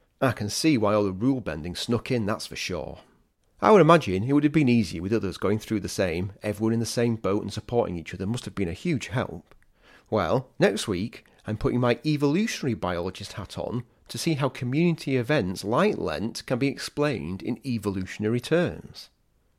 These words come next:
I'll also be looking at Carlin Sunday and a trip to the world-famous Bury Market.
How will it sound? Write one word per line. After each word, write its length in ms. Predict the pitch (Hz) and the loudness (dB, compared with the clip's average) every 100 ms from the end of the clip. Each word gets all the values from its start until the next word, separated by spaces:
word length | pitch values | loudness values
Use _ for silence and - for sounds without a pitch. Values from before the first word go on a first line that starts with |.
| _ _ - | _ _ -4
I'll 80 | 107 | 0
also 220 | 120 127 | 0 0
be 120 | 107 | -2
looking 240 | 104 - 92 | -2 -2 -6
at 120 | - | -6
Carlin 420 | 123 113 127 151 | 2 4 4 2
Sunday 560 | - 170 165 175 208 220 _ _ _ _ _ - | 2 2 4 4 4 -2 _ _ _ _ _ -4
and 180 | - | -2
a 40 | 98 | -2
trip 500 | - 175 139 131 - _ - | -2 2 2 2 -6 _ -10
to 100 | 98 | -4
the 100 | 98 | 0
world-famous 920 | 98 160 180 - 110 90 98 113 - | 4 4 4 0 0 0 -4 -4 -8
Bury 380 | - 95 120 113 | -6 -2 0 0
Market. 640 | 104 92 - - - - | -2 -4 -8 -14 -14 -20